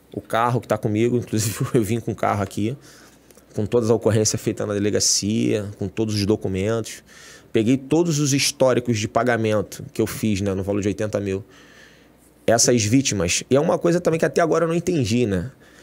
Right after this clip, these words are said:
É, as vítimas também, de-, outras vítimas desse Patrick, também depositou dinheiro na conta dessa Daiane, que é a esposa do,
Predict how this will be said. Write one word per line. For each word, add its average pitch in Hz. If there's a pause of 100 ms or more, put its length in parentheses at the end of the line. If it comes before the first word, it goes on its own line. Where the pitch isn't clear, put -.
(140)
É, 104
as 123
vítimas 147
também, 135
de-, 139 (140)
outras 123
vítimas 107
desse 95
Patrick, 127
também 127
depositou 143
dinheiro 120 (400)
na 117
conta 113
dessa 113
Daiane, 117 (160)
que -
é -
a -
esposa 107
do, 110